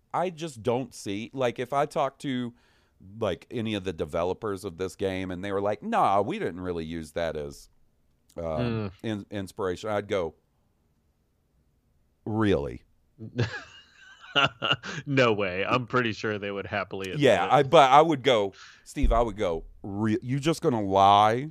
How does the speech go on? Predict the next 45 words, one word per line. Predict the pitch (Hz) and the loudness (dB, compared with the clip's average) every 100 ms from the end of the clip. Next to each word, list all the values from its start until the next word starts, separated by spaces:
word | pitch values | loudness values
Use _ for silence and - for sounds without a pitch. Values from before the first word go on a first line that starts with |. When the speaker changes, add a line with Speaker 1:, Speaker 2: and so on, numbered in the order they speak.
| - | -6
Speaker 1:
to | 147 | -4
one | 117 120 | -2 0
Speaker 2:
Be | 135 | 2
Speaker 1:
of | |
Speaker 2:
like, | 113 | 2
Speaker 1:
your" | 104 | 2
Speaker 2:
"Nan-, | 113 127 139 - | 2 0 -2 -4
nani?" | 123 135 139 175 - _ - | -2 -2 -2 -8 -12 _ -10
Speaker 1:
"Nani? | 127 120 185 185 110 175 131 - - - | -6 -2 0 0 2 0 0 -6 -18 -8
You | 143 | -8
just | 147 147 | -6 -6
gonna | 165 147 107 | -2 -2 0
fucking | 151 123 127 107 | 2 2 0 0
lie | 95 104 123 | 2 2 0
to | 113 | -2
one | 113 110 | -4 -6
of | 101 | -6
your | 104 | -4
most | 104 101 - 90 | -2 -4 -6 -10
fervent | - 101 107 113 110 | -4 -2 -2 -4 -6
fans | - 107 101 107 113 123 - | -6 -4 -2 -4 -6 -8 -10
that | 78 - | -12 -8
beats | 107 117 - | -8 -8 -10
the | |
Final | 110 117 113 113 | -4 -4 -4 -4
Fantasy | 117 117 110 - 110 | -4 -4 -6 -8 -10
drum | 85 98 101 107 | -6 -2 -2 -2
anytime | 104 107 - 120 110 | -6 -8 -8 -6 -6
he | 110 | -8
gets | 107 104 | -10 -10
a | 98 | -12
chance?" | - 120 120 123 - _ _ _ _ 113 | -8 -6 -6 -8 -14 _ _ _ _ -20
Speaker 2:
Mm-hmm. | 120 117 113 - | -14 -12 -12 -4
Speaker 1:
We | 294 381 | 4 6
don't | 262 151 - | 6 2 4
talk | 147 123 | 4 4
about | 127 123 107 - | 2 2 0 0
fucking | 139 107 113 95 | 0 0 -2 0
Final | 135 123 117 | 2 2 2
Fantasy | - 127 110 98 110 | 0 0 0 -6 -6
Mythic | 101 104 120 - | -4 -4 -6 -6
Quest. | - 147 180 - | -2 0 -2 -2
There's | 240 240 | -4 2
no | 339 359 | 4 4
need. | 403 440 440 269 98 | 8 8 8 6 -4